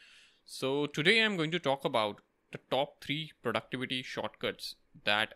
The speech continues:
I use with IntelliJ to boost up my development. So I'll be talking about those three shortcuts, and I'll be also showing you how you all can use it with your Java projects. So let's get started. So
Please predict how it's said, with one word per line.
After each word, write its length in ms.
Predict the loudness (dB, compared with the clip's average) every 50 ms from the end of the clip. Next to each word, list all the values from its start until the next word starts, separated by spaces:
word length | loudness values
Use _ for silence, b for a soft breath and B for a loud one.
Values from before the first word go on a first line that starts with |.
| 0
I 180 | 2 4 4 4
use 580 | 2 0 -2 -4 -4 -4 -6 -8 -10 -12 -18 _ _ -8 -6
with 220 | -6 -6 -6 -6 -6
IntelliJ 600 | -6 0 2 4 4 4 2 2 0 -2 -2 -4 -10 _ _ -10
to 140 | -10 -10 -10 -8 -6
boost 280 | -6 -6 -6 -2 0
up 180 | 0 0 0 -4 -10
my 240 | -8 -2 0 0
development. 640 | 0 0 -4 -4 -4 -4 -6 -6 -12 -14 -14 -16 -20 -20 _ _ _ _ _ _ _ -20 _ _ _ _ _ _ _ _ _ _
So 500 | -18 -8 -4 -2 -2 -2 -2 -4 -6 -10 _ _ _ _
I'll 120 | 0 0
be 100 | 2 2
talking 320 | 0 0 0 0 -2 -4 -2
about 300 | 0 2 2 0 0 0
those 200 | -2 -2 -2 -2
three 220 | -2 0 0 0
shortcuts, 580 | 0 -2 -2 -2 -2 -2 -2 -4 -4 -4 -4 -6
and 160 | -6 -2 0
I'll 200 | 2 4 4 4
be 200 | 2 0 0 0 0
also 340 | 0 -2 -2 -2 -2 -6 -6
showing 360 | -6 -4 -4 -2 -2 -2 -4
you 160 | -4 -4 -6
how 320 | -6 0 4 4 4 4 4
you 220 | 0 -2 -2 -2
all 160 | -2 -2 -2
can 220 | -2 -2 -4 -4 -4
use 280 | -4 -6 -6 -6 -4
it 140 | -6 -6 -6 -8 -14
with 220 | -10 -6 -6 -6 -6 -8 -12 -12
your 500 | -10 -4 -2 -2 0 0 -2 -4 -4 -8 -14 _ _ -20 -8
Java 280 | -4 -2 0 0 0 -2
projects. 560 | -2 -4 -4 -6 -6 -10 -18 _ -18 -18 -18 _ _ _ b b b b b b b b b b b b b _
So 140 | 0 4
let's 180 | 4 4 4 2
get 140 | -2 -6 -6
started. 360 | -4 -4 -4 -4 -4 -8 -14 -20 -20 _ b b b b b b b
So 420 | -6 -2 -2 0 0 0 -2 -4